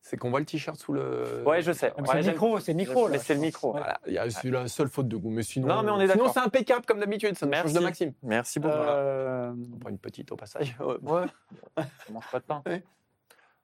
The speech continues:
Speaker 1: Tu voulais
Speaker 3: la
Speaker 1: dire quelque
Speaker 3: semaine
Speaker 1: chose ?
Speaker 3: dernière.
Speaker 2: Ouais.
Speaker 3: Il était bien ton quiz.
Speaker 2: Vous en avez parlé déjà ?
Speaker 1: Non.
Speaker 3: Non,
Speaker 2: Non ?
Speaker 3: bah non, on en
Speaker 2: Ouais, ouais,
Speaker 3: parle. Enfin,
Speaker 2: ouais.
Speaker 3: on a parlé, on a parlé de, du scandale,
Speaker 2: Ah,
Speaker 3: mais
Speaker 2: voilà. Ouais, ouais.
Speaker 1: On a parlé du
Speaker 2: Bah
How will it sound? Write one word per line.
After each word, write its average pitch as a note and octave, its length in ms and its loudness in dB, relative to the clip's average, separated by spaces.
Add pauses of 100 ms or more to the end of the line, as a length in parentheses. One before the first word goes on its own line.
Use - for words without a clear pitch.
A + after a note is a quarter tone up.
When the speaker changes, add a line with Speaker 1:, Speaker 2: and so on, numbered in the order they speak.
(300)
Speaker 1:
Tu D#3+ 60 -12
voulais D#3+ 120 2
Speaker 3:
la E3 60 0
Speaker 1:
dire F3 80 -2
quelque E3+ 140 -2
Speaker 3:
semaine E3 120 2
Speaker 1:
chose ? E3+ 80 0
Speaker 3:
dernière. E3+ 320 2
Speaker 2:
Ouais. C#3+ 220 2
Speaker 3:
Il B2+ 60 -4
était B3 120 0
bien D#4 160 2
ton A3+ 140 -4
quiz. F3 240 -2 (640)
Speaker 2:
Vous B2+ 100 2
en D3 40 4
avez D3+ 140 4
parlé D#3+ 240 4
déjà ? E3+ 280 4 (120)
Speaker 1:
Non. D3 280 2
Speaker 3:
Non, D3+ 160 2
Speaker 2:
Non ? D3+ 140 4
Speaker 3:
bah A#2 100 -2
non, D#3+ 100 -2
on B2+ 80 -2
en A2 40 -4
Speaker 2:
Ouais, A2+ 60 0 (140)
ouais, G#2+ 160 4
Speaker 3:
parle. D#3 60 -4
Enfin, B2 240 -4
Speaker 2:
ouais. D3 60 2
Speaker 3:
on D3+ 40 2
a D#3+ 100 4
parlé, D#3+ 280 4
on D3+ 100 0
a D3 100 4
parlé D#3 300 2
de, D3 140 4
du C3+ 140 -4
scandale, G3 380 4
Speaker 2:
Ah, F3 100 2
Speaker 3:
mais E3+ 40 0
Speaker 2:
voilà. A#2 300 2
Ouais, G2 120 0 (140)
ouais. - 120 -2 (260)
Speaker 1:
On A#2+ 40 -10
a A2+ 40 -10
parlé A2+ 140 -6
du A2 60 -6
Speaker 2:
Bah B2 80 6